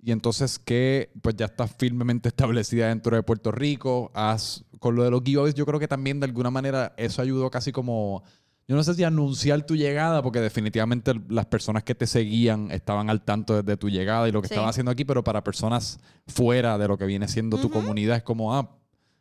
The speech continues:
Speaker 1: ¿quién carajo es esta persona?". Porque eso todo
Speaker 2: Sí,
Speaker 1: el
Speaker 2: sí,
Speaker 1: mundo lo
Speaker 2: sí.
Speaker 1: estaba escuchando. Pues, ¿qué, qué tienes, qué planes tienes para la plataforma, para el medio? O sea, ¿cómo, cómo te, tienes planes de salirte del blog y yo no sé si empezar alguna línea de ropa, alguna tienda? ¿Qué?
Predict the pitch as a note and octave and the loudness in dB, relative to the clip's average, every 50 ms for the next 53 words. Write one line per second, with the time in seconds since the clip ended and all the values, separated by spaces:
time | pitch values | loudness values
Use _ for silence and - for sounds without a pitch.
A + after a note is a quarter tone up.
0 | _ _ _ F#2+ F#2+ - - A2+ A2 A2+ A#2+ A#2 A2+ - B2 - A#2 A2 - B2+ | _ _ _ -12 -10 -4 -2 -2 0 2 2 0 0 0 -2 -2 -2 -2 2 2
1 | C#3 D#3 C3+ A2+ G2+ G2 G#2 - B2 G#2+ - C3 B2+ C3+ C3 B2+ B2+ B2+ B2+ B2+ | 2 2 2 0 0 -2 -2 -2 -4 -2 0 2 2 4 4 4 2 2 2 2
2 | A#2+ A2+ A2+ - A#2+ G#2+ G#2+ - - A2+ - A#2+ C3 C3+ B2+ A2+ G2+ - - - | 2 2 2 0 -2 -2 -2 -2 -2 -2 0 -2 -2 -2 -2 -4 -6 -6 -10 -20
3 | - - - - - - B2 - - - B2+ B2+ C#3 C3+ - - _ _ - - | -20 -20 -20 -8 -2 -2 -2 -2 -2 -2 0 0 0 0 -4 -8 _ _ -20 -20
4 | _ _ _ _ _ _ _ _ _ _ _ - B2+ B2 B2 C#3 C3+ C#3+ C#3+ - | _ _ _ _ _ _ _ _ _ _ _ -2 -2 0 2 0 0 0 -2 -2
5 | C#3+ C3 - - C#3+ C#3+ C#3 C#3 C#3 C3 - - C3+ C3 C3 B2+ - A#2 A2+ A#2+ | -4 -4 -2 -2 -4 -2 -2 -2 -2 -4 -4 -4 -4 -4 -4 -2 -2 -4 -2 -2
6 | A#2 A2 A2 A2+ - - - - B2 B2 B2 B2 A#2+ A#2+ A#2 A2+ A2 G#2+ - A2 | -6 -4 -6 -6 -6 -6 -6 -4 -4 -2 -2 -2 -4 -4 -2 -2 -2 -2 -2 0
7 | G#2 G#2 G2+ F#2+ G#2 A2+ A#2+ B2 A#2 A#2+ A#2+ A#2 A2 - A#2 A2+ - B2+ C3 C#3 | 0 0 -2 -2 -2 0 0 2 2 2 0 0 0 -2 -4 -2 -2 -2 0 0
8 | D3 D3 C#3+ - - - - - - - - _ _ _ - B2+ C3 D3 C#3+ D3 | 0 0 0 -2 -6 -14 -20 -20 -20 -20 -20 _ _ _ -4 -2 -2 0 0 -2
9 | C3+ - - - C3+ C3 C#3+ - - D#3 D3 D3+ D3+ C#3 D3 - - C#3 B2+ B2+ | -2 -4 -2 -2 0 0 0 -2 -2 -2 0 0 0 -2 -4 -2 -2 0 0 0
10 | C3+ C3 B2 C#3 C#3 C#3 C3+ C3 A#2 A2 A#2+ B2 B2+ C3 A#2+ A#2 A#2 G#2 G#2+ G#2+ | 0 -2 0 0 0 0 0 -2 0 0 2 4 4 2 2 0 0 0 0 0
11 | G#2+ G2+ A#2+ - - A#2 G#2+ - - G2 - A2+ G#2 G#2 G#2 G#2 G#2+ G#2 G2+ G2 | 0 0 -2 -2 -2 -2 -2 0 -2 -2 0 0 0 0 0 0 2 2 2 2
12 | G#2 G#2 G#2 G#2 G2 F2+ F2 D#2+ - - C3 C#3 C3+ C3 C3 B2+ A#2+ G#2+ - A#2 | 2 0 0 0 0 0 -2 -2 0 0 2 2 2 2 2 2 0 0 0 0
13 | A2 G#2+ G#2 G#2 G#2 G2 G2+ G2 F2+ E2+ E2 - B2 C3 C#3 C3+ C3 C3 B2+ B2+ | 0 2 0 0 -2 -2 -4 -4 -4 -6 -6 -4 -2 0 2 2 2 2 2 0
14 | B2 B2+ A#2+ A#2+ A2+ A2+ A2+ A2+ A2 G#2+ G2+ G2+ G#2 - B2 C3 C#3+ C3 - - | 0 0 0 2 2 2 2 2 2 0 0 -2 -2 0 2 2 2 0 -4 -12